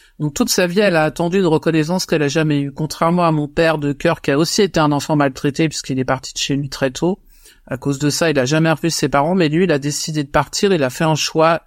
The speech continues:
et il a, il a plus jamais revu ses parents. Il a fait ce choix, il a pas été dans la, l'attente d'une reconnaissance de quelque chose.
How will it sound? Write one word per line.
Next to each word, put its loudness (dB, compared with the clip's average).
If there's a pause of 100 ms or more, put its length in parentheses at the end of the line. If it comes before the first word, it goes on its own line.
et 0
il 2
a, 2 (240)
il 0
a 2
plus -4
jamais 2
revu -2
ses -4
parents. -2 (420)
Il 2
a 4
fait 0
ce -2
choix, 2
il 2
a 0
pas 2
été 0
dans 2
la, 0
l'attente 2
d'une 0
reconnaissance -2
de -2
quelque -2
chose. -8